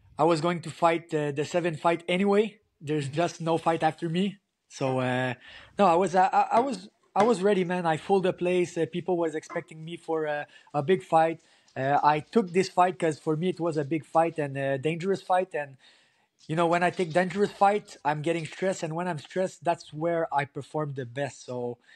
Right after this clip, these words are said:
Speaker 1: that's why I took the fight, take it very seriously, uh, went in and just do what I do the best and finally get
Speaker 2: Mm-hmm.
Speaker 1: a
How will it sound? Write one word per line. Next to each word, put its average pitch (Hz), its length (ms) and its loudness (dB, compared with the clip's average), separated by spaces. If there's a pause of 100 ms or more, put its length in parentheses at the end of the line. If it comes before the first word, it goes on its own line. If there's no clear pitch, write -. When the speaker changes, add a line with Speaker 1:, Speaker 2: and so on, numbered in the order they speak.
(240)
Speaker 1:
that's 180 180 -2
why 196 120 4
I 185 40 0
took 175 180 -6
the 196 100 2
fight, 180 320 0
take 170 160 -4
it 165 100 -4
very 165 220 0
seriously, 185 680 -4 (160)
uh, 135 500 -4
went 151 340 -6
in 170 320 -4 (480)
and 131 160 -8
just 139 460 -4
do 151 120 0
what 151 200 2
I 135 380 0 (140)
do 143 140 -2
the 143 120 0
best 143 320 -2
and 120 280 -10 (180)
finally 135 380 -4
get 139 200 0
Speaker 2:
Mm-hmm. 123 280 -2
Speaker 1:
a 117 60 -8